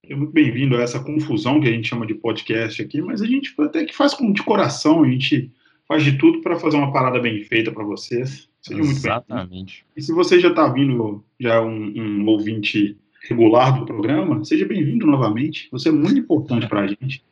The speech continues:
Speaker 2: A gente tá precisando criar um esquema de pirâmide nesse podcast, né? Tipo,
Speaker 1: É.
Speaker 2: ó, cada, cada ouvinte indicar pra três pessoas, aí essas três pessoas indicarem pra outras três, e por aí vai, pra ver se a gente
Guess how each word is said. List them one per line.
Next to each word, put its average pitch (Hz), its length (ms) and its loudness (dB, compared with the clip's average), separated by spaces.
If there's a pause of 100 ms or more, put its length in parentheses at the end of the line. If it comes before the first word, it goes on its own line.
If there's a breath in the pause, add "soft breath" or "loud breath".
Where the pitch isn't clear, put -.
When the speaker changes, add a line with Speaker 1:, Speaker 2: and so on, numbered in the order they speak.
(120)
Speaker 2:
A 95 60 -8
gente 98 220 0
tá 110 80 -2
precisando 117 400 -4
criar 113 360 0
um 123 120 0
esquema 123 320 -2
de 123 100 -8
pirâmide 117 640 0
nesse 92 240 -4
podcast, 82 580 -8
né? 82 200 -8 (120)
Tipo, - 220 -6
Speaker 1:
É. 113 180 0
Speaker 2:
ó, 82 240 0 (120)
cada, 104 260 0
cada 113 300 -2
ouvinte 107 480 -6
indicar 104 320 -6
pra 107 100 -6
três 104 260 -6
pessoas, 117 840 -4
aí 110 420 -2
essas 110 280 -4
três 107 260 -4
pessoas 104 400 -6
indicarem 104 460 -2
pra 104 160 -6
outras 98 320 -6
três, 117 640 2
e 104 80 -6
por 110 180 -10
aí 110 160 -6
vai, 101 340 -6
pra 98 140 -10
ver 104 140 -6
se 104 120 -6
a 107 40 -4
gente 107 680 -6